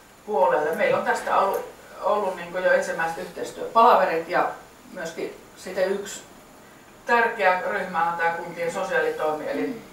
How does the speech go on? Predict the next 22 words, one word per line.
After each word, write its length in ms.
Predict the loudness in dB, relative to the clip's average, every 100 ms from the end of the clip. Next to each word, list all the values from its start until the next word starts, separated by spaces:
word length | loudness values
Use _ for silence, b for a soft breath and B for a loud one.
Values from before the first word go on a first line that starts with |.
| -10
eli 320 | -4 -4 -6 -8
tämä 220 | -6 -6
niin 200 | -6 -8
sanotusti 600 | -8 -8 -8 -8 -8 -8 -6
aikuisväestö 760 | -2 -2 -4 -6 -4 -4 -6 -6
sieltä, 300 | -4 -4 -4
jotka 240 | -6 -6
on 120 | -6
tää, 200 | -2 -2 -4 -12 -18 B B B B -2
nää, 240 | 0 2
ja 100 | 4
nimenomaan 480 | 4 4 4 6 4
kuntakokeilut 800 | 2 2 4 4 4 4 4 2
Oulun 300 | 2 2 4
ja 80 | 4
Raahen 320 | 4 2 -2
seudulla, 460 | -4 -4 -2 -2
eli 180 | -2 -4 -6
nämä 260 | -4 -2 -2
on 100 | -2
nämä 120 | -2
pitkäaikaistyöttömyyden 1300 | -4 -6 -2 0 -2 -4 -6 -6 -6 -6 -6 -8